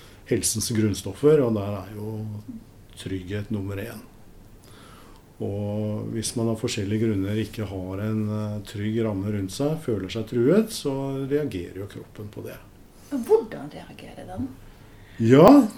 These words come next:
Speaker 1: det er i grunnen,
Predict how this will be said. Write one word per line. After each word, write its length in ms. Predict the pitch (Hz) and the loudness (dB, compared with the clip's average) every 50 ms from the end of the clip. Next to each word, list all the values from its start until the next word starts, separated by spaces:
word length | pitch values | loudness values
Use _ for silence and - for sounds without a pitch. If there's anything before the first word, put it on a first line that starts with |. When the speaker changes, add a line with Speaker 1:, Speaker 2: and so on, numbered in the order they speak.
| - - | -2 4
Speaker 1:
det 260 | 147 147 165 180 185 | 6 8 8 8 8
er 960 | 196 202 202 196 190 190 185 180 175 170 165 165 160 165 135 131 117 117 123 | 8 8 8 8 8 8 8 8 8 8 8 6 6 4 2 2 2 4 6
i 80 | 143 143 | 6 6
grunnen, 1600 | 131 120 110 107 113 127 127 131 131 131 135 135 131 131 131 127 127 127 127 123 123 123 123 120 120 117 117 117 117 113 110 107 107 | 8 6 6 6 6 6 8 8 8 8 6 6 6 6 6 6 4 4 4 2 2 2 2 2 2 0 0 0 0 0 0 0 -2